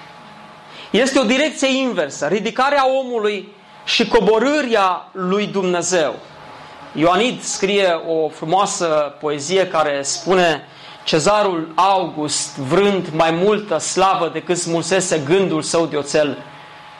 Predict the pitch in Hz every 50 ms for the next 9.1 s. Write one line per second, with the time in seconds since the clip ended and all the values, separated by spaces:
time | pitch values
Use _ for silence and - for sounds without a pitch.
0 | - - - - - - - - - - - - - - - - - 180 180 -
1 | 185 190 185 180 180 - 226 240 233 233 - - 220 214 208 208 196 185 175 165
2 | 147 - - - - - - - - - - - - - - - - - - 214
3 | 233 233 220 208 208 196 185 165 190 190 185 180 180 180 208 233 233 214 202 190
4 | 170 - - 175 - - 190 180 180 180 175 180 - 214 208 202 196 190 - -
5 | - - 196 - - 196 180 180 175 180 214 196 190 202 196 - 277 302 302 262
6 | 196 170 214 190 185 190 175 160 147 - 151 143 143 123 107 - - - - -
7 | - - - - - - - - - - - - - - 180 165 160 147 185 208
8 | 214 220 214 208 208 - 214 190 180 - - 131 104 - - - 170 165 160 151
9 | 139 -